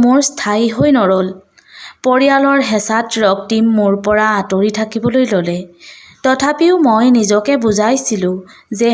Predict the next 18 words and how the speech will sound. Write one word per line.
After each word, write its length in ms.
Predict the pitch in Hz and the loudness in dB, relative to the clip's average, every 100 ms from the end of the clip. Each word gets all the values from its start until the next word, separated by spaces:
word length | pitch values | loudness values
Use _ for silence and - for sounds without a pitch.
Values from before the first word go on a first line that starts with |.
| 220 | 0
হয়তো 380 | 208 196 202 220 269 - - - - | 0 -2 -2 -6 -8 -14 -20 -14 -2
তেওঁ 180 | 302 359 285 | 0 2 2
মনৰ 320 | 202 220 247 277 | 2 2 2 2
বেদনাতে 500 | 233 202 208 208 277 277 | 0 0 0 0 0 2
এইদৰে 300 | 214 208 226 254 233 | 2 0 2 2 0
আলেঙে 340 | 202 196 226 262 | 0 0 2 2
আলেঙে 280 | 262 269 285 285 | 4 2 2 0
ফুৰিছে। 380 | 190 185 202 190 190 _ _ _ _ _ _ - - - - | -2 -2 -4 -6 -10 _ _ _ _ _ _ -20 -20 -20 -4
শহুৰৰ 460 | 262 220 247 262 302 262 | -2 2 2 4 2 2
ঘৰত 260 | 208 208 214 - | 0 0 -2 -4
থকা 220 | 220 247 226 | -2 -2 0
যেতিয়া 320 | 202 202 226 233 233 | -2 0 0 2 2
মোৰ 140 | 208 196 | 2 2
বাবে 220 | 196 202 247 254 - - - | 0 0 -2 -6 -14 -12 -2
চৰম 320 | 262 254 277 311 | 2 2 2 2
যন্ত্ৰণাদায়ক 800 | 294 208 208 208 214 220 233 262 269 | 0 0 0 0 0 0 0 0 -2
হৈ 140 | 220 208 208 | 0 0 2
পৰিল, 280 | 208 220 | 0 0